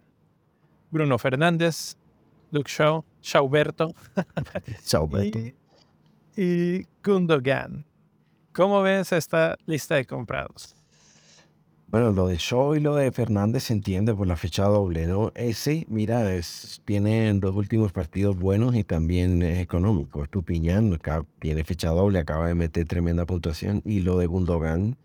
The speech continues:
Speaker 2: se me parece un poco knee-jerk. Hay una reacción así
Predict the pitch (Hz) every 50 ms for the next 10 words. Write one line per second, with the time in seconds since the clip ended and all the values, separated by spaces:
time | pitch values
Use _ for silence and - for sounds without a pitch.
0 | _ _ _ _ _ _ _ _ - - - - - - 104 95 90 92 90 82
1 | 80 85 87 90 - 120 123 117 - 120 107 - 120 117 113 110 113 117 113 95
2 | 90 85 71 71 73 - - - - _ - 85 85 87 87 95 104 101 92 95
3 | 98 104 107 107 101 95 - - - 92 92 92 95 101 - - 95 92 95 90
4 | 87 85 - -